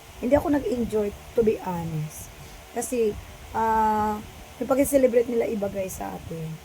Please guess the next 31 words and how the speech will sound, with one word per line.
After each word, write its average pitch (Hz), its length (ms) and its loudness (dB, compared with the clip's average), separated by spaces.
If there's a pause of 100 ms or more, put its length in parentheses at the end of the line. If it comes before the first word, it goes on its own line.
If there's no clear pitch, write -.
(140)
Yung 202 80 -8
pag-celebrate 240 580 0
nila 240 240 -4
sa, 240 320 -4 (400)
dito 262 240 -4
sa 262 300 2
atin 247 260 2
ay, 233 240 0 (1200)
ah, 240 160 -4
talagang, 247 320 0 (640)
ah, 214 160 -4
nagig-, 220 320 -4
nagbibigayan 226 640 2
tayo 226 240 -2
ng 226 80 -4
mga 214 160 -4
regalo, 277 720 2
yung 233 240 -2
mga 226 140 -6
bata 254 420 -4
is, 240 240 -4 (320)
ano 240 160 -4
natin, 226 560 -4 (140)
dun 277 180 -2
sa 294 140 -2
kanila 285 180 2
parang 269 240 0
wala 262 320 2
lang. 214 380 -4 (1000)
Diba? 208 320 -2
Lungkot, 208 400 -2